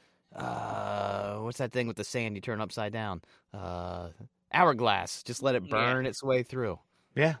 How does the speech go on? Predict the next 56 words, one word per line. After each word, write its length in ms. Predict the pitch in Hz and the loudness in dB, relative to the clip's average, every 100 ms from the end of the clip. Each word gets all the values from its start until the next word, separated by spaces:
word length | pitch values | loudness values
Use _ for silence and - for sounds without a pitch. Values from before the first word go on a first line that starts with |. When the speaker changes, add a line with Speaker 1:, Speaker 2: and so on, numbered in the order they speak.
| _ _ | _ _
Speaker 3:
yeah, 180 | 127 147 | -4 -2
Speaker 1:
Huh. 80 | 135 | -2
Speaker 3:
absolutely. 540 | 247 117 - 143 135 98 | -6 -2 2 4 2 -2
Yeah, 120 | 117 139 | -4 -2
and 100 | 123 | -2
then 60 | |
we 100 | 120 | -2
would 100 | 120 | -2
just, 180 | 120 - | -4 -2
uh, 80 | 120 101 | -4 -2
uh, 100 | 113 - - | -4 -4 -6
someone 200 | - 127 123 | -8 -6 -4
would 120 | 117 | -6
get 140 | 143 - | -8 -6
some 120 | 117 | -2
oven 240 | 123 135 | -2 -2
mitts, 360 | 123 135 - - - - - _ | -4 -4 -6 -10 -12 -20 -20 _
some 140 | - | -6
makeshift 380 | 117 123 - 131 | 0 2 2 6
oven 200 | 131 139 | 6 6
mitts, 260 | 143 156 - | 6 4 2
and 80 | 113 | -6
grab 200 | 117 123 | -4 -4
the 80 | 113 | -4
burn 220 | 120 120 | -4 -4
end 240 | 131 131 - | -4 -8 -8
and 100 | - | 2
Speaker 1:
Wait, 140 | 190 | 2
Speaker 3:
pull 100 | 151 | 4
Speaker 1:
what 80 | 143 | 6
Speaker 3:
it 40 | |
Speaker 1:
are 20 | 165 | 6
Speaker 3:
out 60 | |
Speaker 1:
the 80 | 131 | 6
Speaker 3:
a 20 | |
little 160 | 120 180 | 6 4
bit. 20 | |
Speaker 1:
makeshift 360 | 131 - 196 - | 4 -2 -2 6
oven 280 | 147 131 143 | 6 6 4
mitts? 400 | 151 - - - 165 143 - | 4 4 -4 0 2 2 -4
Speaker 3:
<laughs> 320 | - - - | -12 -10 2
I 240 | 131 113 123 | 6 8 6
don't 100 | 113 | 6
know, 100 | 113 | 0
a 20 | |
bunch 200 | 123 120 | 0 0
of 80 | 107 | 0
grass 340 | 117 117 120 | 2 2 2
and 100 | 123 | 0
poop 280 | - 123 120 | -2 0 2
or 40 | |
something. 300 | - 127 117 | 2 2 2
<laughs> 80 | 120 | 2
I 120 | 123 127 | 4 6
don't 180 | 175 190 - | 6 4 -2
know. 120 | 190 | -2